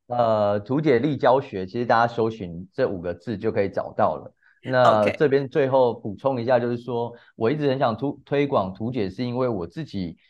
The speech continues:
Speaker 1: 回想我求学过程中，会发现我从国小、国中、高中、大学做的笔记，进入职场之后，其实，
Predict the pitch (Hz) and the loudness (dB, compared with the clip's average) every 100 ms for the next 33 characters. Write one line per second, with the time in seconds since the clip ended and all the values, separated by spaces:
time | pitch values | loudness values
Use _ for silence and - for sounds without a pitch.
0 | _ _ _ _ 120 123 113 98 95 120 | _ _ _ _ -2 2 0 0 -4 -2
1 | 117 131 117 101 113 120 120 107 107 127 | -2 0 0 0 -4 -4 -2 -2 0 -2
2 | 104 87 95 107 104 107 117 117 90 101 | -4 -4 -6 -4 -4 -2 -2 -2 -2 -6
3 | 101 110 110 113 113 _ - 120 123 123 | -6 -6 -8 -12 -16 _ -4 -2 -2 0
4 | 139 113 104 92 180 120 - 95 156 127 | 2 2 -2 -6 -2 -2 -2 -6 -4 -6
5 | - _ _ _ 196 170 165 - 123 131 | -8 _ _ _ -4 -2 -2 -4 -8 -6
6 | 92 90 110 120 101 87 - 104 98 95 | -6 -6 -2 2 2 0 -8 -8 -6 -6
7 | 92 87 | -6 -8